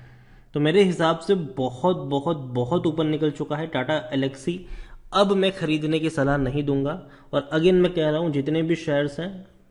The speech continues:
जिस, और एक तरफा गिरावट देखने को मिली है पिछले कुछ दिनों में,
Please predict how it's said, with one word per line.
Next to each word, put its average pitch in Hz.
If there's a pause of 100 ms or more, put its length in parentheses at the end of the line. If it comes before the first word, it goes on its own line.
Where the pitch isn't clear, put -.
(140)
जिस, 151
और 147
एक 160
तरफा 143
गिरावट 135
देखने 135
को 147
मिली 131
है 156
पिछले 139
कुछ 139
दिनों 127
में, 147